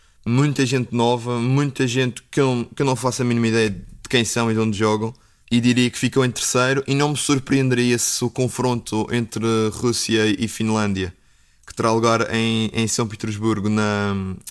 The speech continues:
na segunda jornada, que culminasse com um empate que, que, que baralhasse as contas de Rússia e de Finlândia, porque depois irá à diferença de golos, naturalmente, mas estou aqui a deduzir que Bélgica e Dinamarca ganharão os seus jogos frente à Rússia e Finlândia,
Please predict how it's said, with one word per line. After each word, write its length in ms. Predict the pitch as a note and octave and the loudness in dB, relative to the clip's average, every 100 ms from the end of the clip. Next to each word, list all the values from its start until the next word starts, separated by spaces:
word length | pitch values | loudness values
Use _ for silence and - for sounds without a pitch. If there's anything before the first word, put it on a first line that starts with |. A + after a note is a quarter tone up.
| - | -6
na 160 | G#2+ | -2
segunda 280 | G#2+ - A2+ | -2 0 0
jornada, 540 | A2 A2 A2 G#2+ G#2+ A2 _ _ _ _ _ _ _ _ - | 0 0 0 -2 -4 -10 _ _ _ _ _ _ _ _ -4
que 140 | B2+ | -2
culminasse 540 | B2+ C3+ C3+ C3 C3 | 0 2 4 2 0
com 180 | - C3 | -2 0
um 60 | B2+ | 0
empate 560 | A#2 B2 B2 - - - - | 2 2 2 0 -10 -10 -8
que, 340 | - B2 A#2+ A2+ - | 0 2 2 0 -8
que, 280 | - - A#2 | -20 -10 -10
que 160 | - B2 | -6 2
baralhasse 440 | B2 A#2+ A#2+ - | 4 6 2 0
as 60 | - | -4
contas 300 | A#2 G#2+ A2 | -2 -2 -2
de 80 | |
Rússia 340 | - A2+ G#2 A#2 | -2 -2 0 0
e 60 | |
de 80 | A2 | 0
Finlândia, 440 | - A2+ A2 A2 A2 - - - - _ | 0 0 0 0 -4 -12 -20 -20 -20 _
porque 380 | - - - A#2 A2+ A2 D2 - - | 0 2 2 2 4 2 -2 -12 -12
depois 340 | - A#2 A#2 | 0 0 2
irá 400 | A2+ A#2 A#2 A2+ | 2 4 4 4
à 40 | A#2 | 2
diferença 360 | A#2+ B2+ A2+ | 0 -2 -2
de 80 | A#2 | 0
golos, 240 | B2 C3+ | 2 2
naturalmente, 640 | A2+ A2 A#2 A#2 A#2 G#2 - - - _ | 0 -2 0 0 0 -4 -8 -20 -20 _
mas 220 | A2+ A2+ | -2 0
estou 160 | - A#2+ | 0 -2
aqui 180 | - | 0
a 40 | A#2+ | 0
deduzir 420 | A2+ A2 A#2+ A2 | 0 -2 -2 -2
que 80 | A2 | 0
Bélgica 360 | A#2+ A#2 G#2+ | 0 0 -2
e 40 | A#2+ | -2
Dinamarca 480 | A2+ A#2 A#2+ G#2+ G#2 | -2 0 -2 -2 -4
ganharão 400 | A2+ A2+ A#2 A#2 | -2 0 0 -2
os 120 | A2 | -2
seus 160 | A2+ | -2
jogos 280 | G#2+ A#2 A2 | 0 0 0
frente 260 | - A2+ A2 | -4 -4 -2
à 40 | |
Rússia 260 | G#2+ A2 - | -2 -2 -4
e 40 | |
Finlândia, 460 | G#2 A2+ A2+ A#2 B2 | -4 -2 -2 -2 -4